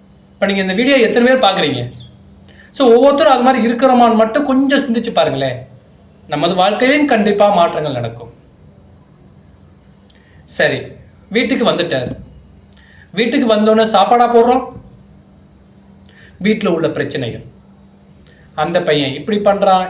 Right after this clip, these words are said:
இந்த பையன் இப்படி பண்றான், உன் மக இப்படி பண்ணுது, உங்க அம்மா இப்படி பண்றாங்க, உங்க அப்பா அப்படி பண்றாங்க,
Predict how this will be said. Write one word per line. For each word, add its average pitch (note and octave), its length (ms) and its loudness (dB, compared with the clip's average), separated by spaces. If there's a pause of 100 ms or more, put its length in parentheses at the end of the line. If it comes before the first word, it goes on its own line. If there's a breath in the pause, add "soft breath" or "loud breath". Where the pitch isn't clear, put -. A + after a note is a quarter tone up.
இந்த F3+ 240 -2
பையன் C#3+ 360 -2
இப்படி D#3+ 240 -6
பண்றான், F#3+ 480 2 (220)
உன் D#3 280 0
மக C#3 240 -2
இப்படி G#3 260 -4
பண்ணுது, G3 440 0 (1080 soft breath)
உங்க F3+ 280 0
அம்மா D3+ 340 0
இப்படி A3+ 320 0
பண்றாங்க, G3+ 460 2 (160)
உங்க D3+ 220 0
அப்பா D3 360 0
அப்படி G#3+ 280 -2
பண்றாங்க, G#3 500 2